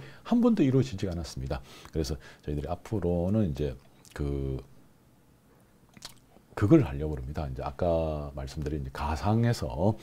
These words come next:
어, 이런 이제 교육을, 그것도 가상교육이라 그래도, 어, 정확하게 전체 해서 백팔십 시간인가? 어, 교육을 해야 됩니다. 그래야 이제 이게 아무리 민간 자격증이라 그래도, 어, 그 교육을 하고 난 뒤에, 어, 뭐 자격시험, 형식적이지만 이제 자격시험을 치고,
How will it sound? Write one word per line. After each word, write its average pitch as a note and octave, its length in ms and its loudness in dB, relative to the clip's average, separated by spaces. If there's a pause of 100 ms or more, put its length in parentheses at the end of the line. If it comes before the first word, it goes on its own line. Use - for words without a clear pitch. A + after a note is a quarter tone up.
(280)
어, C2 220 -8
이런 C#2 300 -6
이제 C2 180 -8 (220)
교육을, D#2 460 0
그것도 C3+ 420 6
가상교육이라 G2+ 640 4
그래도, D#2+ 400 0 (240)
어, C#2+ 240 -6
정확하게 F#2+ 1000 -4
전체 F#2+ 840 -4
해서 E2 280 -6
백팔십 - 460 -4
시간인가? D#2+ 400 0 (140)
어, D2+ 180 -4
교육을 D#2 480 -2
해야 G3 140 6
됩니다. D2 380 -4
그래야 C#3+ 200 8
이제 F2+ 160 4
이게 B2+ 320 4 (140)
아무리 A2+ 340 0
민간 F#2 320 0
자격증이라 E2+ 480 -2
그래도, C2+ 400 -2 (300)
어, B1+ 180 -10
그 D2+ 180 -4
교육을 F2 460 0
하고 F3+ 240 0
난 F2+ 240 2
뒤에, F#2 380 4 (320)
어, C2 180 -6
뭐 C2 320 -6
자격시험, E2+ 840 0
형식적이지만 D#2 840 0
이제 C#2 160 -2
자격시험을 D2 500 -6
치고, D#3+ 400 4